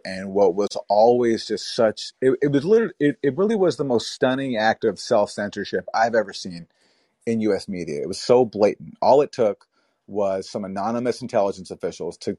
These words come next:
declare that Hunter Biden's laptop might be Russian disinformation. And that was enough to get Twitter to censor it. And, uh, and Facebook now apparently admitting that they were,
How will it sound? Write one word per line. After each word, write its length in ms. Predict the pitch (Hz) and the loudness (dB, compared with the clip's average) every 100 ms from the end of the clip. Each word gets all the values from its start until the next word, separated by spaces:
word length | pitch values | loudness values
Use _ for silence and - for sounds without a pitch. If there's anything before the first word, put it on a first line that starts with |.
| - | -6
declare 540 | 117 - 101 85 82 _ _ _ _ _ - | -6 2 0 0 -8 _ _ _ _ _ 0
that 240 | 101 90 | 2 2
Hunter 300 | - 120 135 | -2 -2 2
Biden's 320 | 113 104 104 95 | 4 6 4 0
laptop 540 | 98 92 - 98 87 | 0 0 0 -2 -2
might 320 | 101 110 110 | -4 -4 -4
be 160 | 120 110 | -4 -6
Russian 760 | 90 98 98 - 104 95 95 _ _ _ - | 0 0 0 -6 -12 -14 -18 _ _ _ -12
disinformation. 840 | 110 110 120 113 110 85 - 85 - _ _ _ | -6 -4 -4 -4 -4 -4 -8 -16 -16 _ _ _
And 140 | 117 117 | 0 6
that 180 | 113 | 6
was 100 | 127 | 6
enough 360 | 139 123 101 101 | 2 2 0 0
to 100 | - | -8
get 340 | 98 95 92 - | -2 0 0 -2
Twitter 520 | 123 107 101 98 95 | 0 2 2 0 -4
to 140 | - 98 | -4 -6
censor 460 | - 101 95 95 | -4 -6 -4 -4
it. 140 | 90 - | -4 -6
And, 380 | 101 98 101 98 | -10 -8 -4 2
uh, 140 | 104 | 4
and 200 | 101 117 | 4 0
Facebook 380 | - 170 - 123 | 4 2 4 0
now 160 | 110 104 | 2 -4
apparently 340 | - 110 107 | -2 -4 -2
admitting 340 | 101 107 110 113 | -2 -2 -4 -4
that 140 | 107 | -2
they 120 | 110 | 0
were, 240 | 107 110 | 2 0